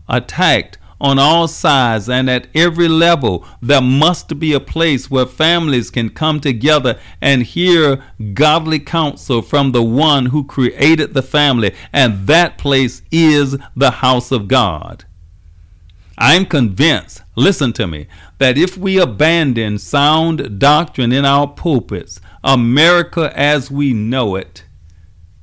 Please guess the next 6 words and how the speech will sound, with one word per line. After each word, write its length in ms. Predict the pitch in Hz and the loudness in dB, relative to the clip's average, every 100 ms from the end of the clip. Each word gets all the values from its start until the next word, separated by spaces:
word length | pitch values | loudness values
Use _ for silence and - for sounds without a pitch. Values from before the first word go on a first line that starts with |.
| - | -8
is 260 | 120 101 - | -6 -6 -6
finished. 720 | - 123 87 78 - - - _ - - - - - - - - - - - - - - - | -4 -4 -4 -10 -20 -20 -20 _ -20 -20 -20 -20 -20 -20 -20 -20 -20 -20 -20 -20 -20 -20 -4
I'm 280 | 143 175 190 | 0 0 -2
so 220 | - 156 | -2 -2
happy 440 | 117 143 135 139 | 0 0 0 0
that 160 | 120 | -2